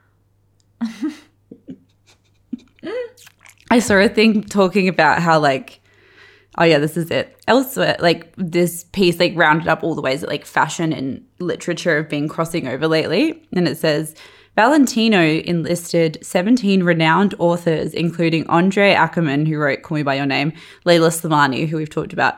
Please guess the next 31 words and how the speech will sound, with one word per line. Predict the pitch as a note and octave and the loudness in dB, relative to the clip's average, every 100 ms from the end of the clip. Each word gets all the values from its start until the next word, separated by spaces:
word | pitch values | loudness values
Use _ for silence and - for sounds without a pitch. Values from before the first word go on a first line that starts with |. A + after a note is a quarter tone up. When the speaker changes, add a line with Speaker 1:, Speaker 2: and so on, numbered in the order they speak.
| - | -8
Speaker 2:
who's, | E3 D#3+ | -14 -8
like, | E3 | -6
a | E3 | -6
really | D3 D3+ D#3 | -6 -6 -6
celebrated | - C3+ C#3 D3 C3 E3+ | -6 -6 -2 -2 -4 -10
French | - C#3 - - - _ _ _ _ | -8 -8 -8 -14 -18 _ _ _ _
author, | - D#3 - - E3 - _ - | -12 -8 -4 -4 -6 -16 _ -4
and | F#3+ | -2
Emily | F3+ F3 F#3+ | 0 0 2
Ratajkowski. | G#3 G#3+ G#3+ G3 E3 - A3 F4+ - | 2 2 2 -2 -2 -4 -2 -2 0
And | |
I | C4+ | -4
was | C#4 | -2
like, | D4+ - | -4 -6
"Please, | - - C4+ B3 C#4+ F#4+ G#4 - | -8 0 4 4 4 2 0 -2
a | D4+ | 0
renowned | D4 C#4 A3+ G#3 A#3+ | 2 4 4 4 2
author?" | - F3+ F#3+ A3 D4+ | 0 -2 -2 -2 0
Like, | D#4 F#3 F3+ - | 0 -2 -2 -6
we're | G#3 | -4
just | B3 - - | -6 -8 -16
Speaker 1:
Stop. | - D#3+ E3 F3+ F3 | -12 -10 -8 -8 -8
Speaker 2:
so | - E3 E3+ G3+ A3+ A3 _ _ _ _ _ _ | -6 -4 -2 -2 -6 -10 _ _ _ _ _ _
Speaker 1:
So | - G3 G3+ | -12 -8 -4
Jade. | D3+ C3 F3 D3 D3 | -2 -2 0 -2 -4
Speaker 2:
fast | - E3+ G3 G3+ | 0 2 2 -2
to | G#3 | -10
throw | - E3+ E3 | -8 -4 -4
that | E3 - | -4 -8
term | - F3 D3+ | -6 -6 -4
out. | - - | -4 -6